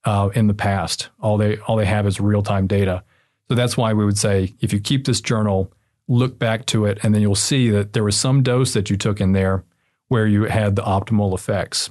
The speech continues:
And then, um, with that being said, we'll actually tell people to deliberately overshoot it.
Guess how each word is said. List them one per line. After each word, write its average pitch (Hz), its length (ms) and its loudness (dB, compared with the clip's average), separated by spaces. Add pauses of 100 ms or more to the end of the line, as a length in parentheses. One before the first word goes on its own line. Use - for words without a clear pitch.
And 110 200 2
then, 104 340 2 (540)
um, 98 380 -2 (280)
with 135 160 2
that 135 180 0
being 113 160 2
said, 123 380 0
we'll 113 140 0
actually 113 220 -2
tell - 180 -2
people 101 460 0 (520)
to 113 460 2 (300)
deliberately 131 500 2
overshoot 120 440 0
it. 95 140 -8